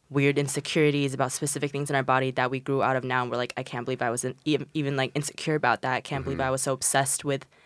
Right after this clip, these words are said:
Speaker 1: that one particular tiny little thing," you know what I mean? So, like,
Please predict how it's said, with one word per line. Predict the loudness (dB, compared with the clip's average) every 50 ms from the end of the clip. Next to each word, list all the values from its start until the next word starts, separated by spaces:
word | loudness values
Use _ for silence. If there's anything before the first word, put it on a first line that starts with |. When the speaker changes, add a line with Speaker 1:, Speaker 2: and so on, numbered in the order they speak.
| _ _ _ _
Speaker 1:
that | 4 4 6 6
one | 4 2 0 0
particular | -2 -4 -4 -4 -4 -2 -2 -2 -2 -2
tiny | -2 -4 -6 -4 -4
little | -4 -4 -4 -4
thing," | -4 -4 -4 -4 -4 -4
you | -4 -4
know | -2 -2
what | -2
I | -2
mean? | -2 -2 -2 -4 -6 -8 -12 -18 -20 -20 -20 -20 _
So, | -4 0 2 4
like, | 6 6 4 4 2 -2 -8